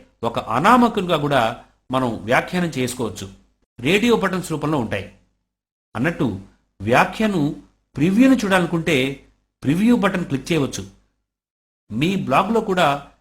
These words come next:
మీరు అందరి వ్యాఖ్యానాలను ఉంచవచ్చు. లేదంటే ఎవరెవరు వ్యాఖ్యానాలు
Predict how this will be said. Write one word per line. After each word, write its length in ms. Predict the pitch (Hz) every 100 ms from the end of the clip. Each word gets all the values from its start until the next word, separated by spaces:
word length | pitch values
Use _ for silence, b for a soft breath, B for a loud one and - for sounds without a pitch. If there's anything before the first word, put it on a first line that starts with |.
| _
మీరు 300 | 175 190 - -
అందరి 320 | 175 202 220
వ్యాఖ్యానాలను 680 | 135 147 165 202 196 180 175
ఉంచవచ్చు. 420 | 135 131 - 95 - _ _ _ _ -
లేదంటే 640 | 202 220 190 190 170 - _ _ -
ఎవరెవరు 500 | 117 175 226 240 247
వ్యాఖ్యానాలు 560 | 170 165 175 190 190